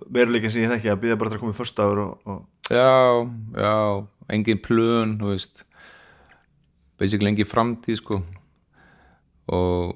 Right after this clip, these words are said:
Speaker 2: maður pældi ekkert í þessu, sko. Það var
Speaker 1: Mm.
Speaker 2: bara eitthvað svona, lifa, <laughs> lifa bara, hérna, day from day, sko. Svo er ekki fyrir en að frístúsi fyrir hausinn og, og, <laughs>
Speaker 1: Já.
Speaker 2: og allt fyrir á hvolf, sko, þá fyrir maður svona að pæla meira, þú veist,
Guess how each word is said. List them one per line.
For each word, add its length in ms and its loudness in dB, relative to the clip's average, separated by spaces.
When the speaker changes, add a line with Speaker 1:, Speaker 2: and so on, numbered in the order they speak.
Speaker 2:
maður 160 0
pældi 260 2
ekkert 160 -4
í 140 -2
þessu, 240 -4
sko. 160 -8
Það 100 -8
var 80 -4
Speaker 1:
Mm. 60 -10
Speaker 2:
bara 160 -4
eitthvað 180 -8
svona, 160 -4
lifa, 500 0
<laughs> 180 2
lifa 200 4
bara, 240 0
hérna, 380 -4
day 140 2
from 200 -2
day, 240 2
sko. 340 -4
Svo 120 0
er 40 2
ekki 140 2
fyrir 160 4
en 80 2
að 420 0
frístúsi 400 -4
fyrir 160 4
hausinn 460 0
og, 260 0
og, 200 0
<laughs> 300 -16
Speaker 1:
Já. 120 -8
Speaker 2:
og 240 4
allt 220 2
fyrir 160 4
á 80 -2
hvolf, 320 2
sko, 180 -4
þá 80 4
fyrir 160 0
maður 160 -2
svona 160 -2
að 80 -14
pæla 320 2
meira, 300 -4
þú 80 -4
veist, 320 -12